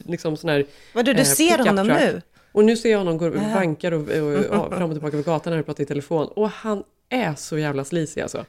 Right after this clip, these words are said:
Speaker 2: Men kan du inte skicka hit honom? För jag behöver ju göra någonting med golvet.
Speaker 1: Ja, men inte,
Speaker 2: Badrummet.
Speaker 1: du vill inte ha honom. Du vill inte ha honom.
Speaker 2: <laughs>
Speaker 1: Det här är typ... Det här
Speaker 2: Det här är som
Speaker 1: är,
Speaker 2: min, eh,
Speaker 1: ehm,
Speaker 2: brandman. Är det samma?
Speaker 1: byggnadsledarens brandman. Exakt
Speaker 2: Mm.
Speaker 1: vad det är. Ja,
Speaker 2: <laughs>
Speaker 1: förlåt. Ja, yes.
Speaker 2: Ja.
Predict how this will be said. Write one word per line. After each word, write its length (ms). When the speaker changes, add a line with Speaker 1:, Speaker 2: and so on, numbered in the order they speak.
Speaker 2:
Men 100
kan 100
du 60
inte 120
skicka 200
hit 220
honom? 220
För 120
jag 60
behöver 380
ju 120
göra 220
någonting 500
med 100
golvet. 360
Speaker 1:
Ja, 160
men 240
inte, 120
Speaker 2:
Badrummet. 260
Speaker 1:
du 60
vill 120
inte 160
ha 60
honom. 320
Du 60
vill 140
inte 140
ha 120
honom. 240
Speaker 2:
<laughs> 120
Speaker 1:
Det 100
här 260
är 80
typ... 300
Det 160
här 280
Speaker 2:
Det 60
här 100
är 80
som 140
Speaker 1:
är, 100
Speaker 2:
min, 140
eh, 260
Speaker 1:
ehm, 140
Speaker 2:
brandman. 520
Är 120
det 80
samma? 140
Speaker 1:
byggnadsledarens 720
brandman. 540
Exakt 200
Speaker 2:
Mm. 100
Speaker 1:
vad 120
det 80
är. 80
Ja, 360
Speaker 2:
<laughs> 20
Speaker 1:
förlåt. 360
Ja, 320
yes. 340
Speaker 2:
Ja. 340